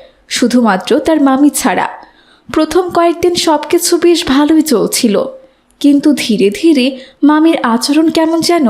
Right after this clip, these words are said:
পাল্টাতে শুরু করে। প্রতিদিনই বুড়ো বুড়িকে রান্না করে খাওয়াতে আমার দিন চলে যাচ্ছে, আবার এখন এসে জুটেছে দুটো আপদ। এগুলোর জন্য বেশি করে রান্নাবান্না করতে হয় আমাকে,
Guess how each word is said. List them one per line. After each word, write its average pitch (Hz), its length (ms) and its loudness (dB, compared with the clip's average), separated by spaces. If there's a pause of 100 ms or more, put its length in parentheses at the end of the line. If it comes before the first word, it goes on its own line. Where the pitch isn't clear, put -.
(140)
পাল্টাতে 285 440 0
শুরু 202 280 0
করে। 202 300 0 (240)
প্রতিদিনই 220 720 2 (220)
বুড়ো 233 360 4
বুড়িকে 226 440 2
রান্না 208 340 0
করে 254 260 0
খাওয়াতে 302 460 0 (300)
আমার 269 260 2 (100)
দিন 254 220 2
চলে 254 220 2
যাচ্ছে, 202 400 -2 (560)
আবার 214 280 -2 (120)
এখন - 280 0
এসে 247 200 2
জুটেছে 240 480 0
দুটো 294 240 2 (100)
আপদ। 233 360 -2 (680)
এগুলোর 214 480 0
জন্য 262 280 2
বেশি 277 300 0
করে 330 220 0
রান্নাবান্না 262 600 0
করতে 285 320 0
হয় 226 240 0
আমাকে, 208 340 0